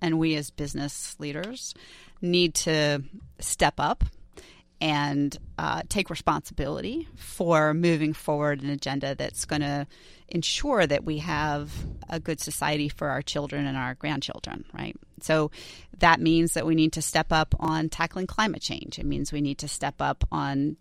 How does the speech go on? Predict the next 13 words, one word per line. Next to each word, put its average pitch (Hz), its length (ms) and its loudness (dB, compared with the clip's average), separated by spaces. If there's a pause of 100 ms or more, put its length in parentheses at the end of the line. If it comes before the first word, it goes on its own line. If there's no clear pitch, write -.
(100)
tackling 143 760 -2 (380)
racism. - 800 0
It - 80 -4
means 151 260 4
we, 151 280 2
it 156 80 2
means 147 280 4
we 147 120 4
need 147 180 4
to - 80 -6
step - 300 -2 (100)
up 147 260 6 (240)
on, 151 480 0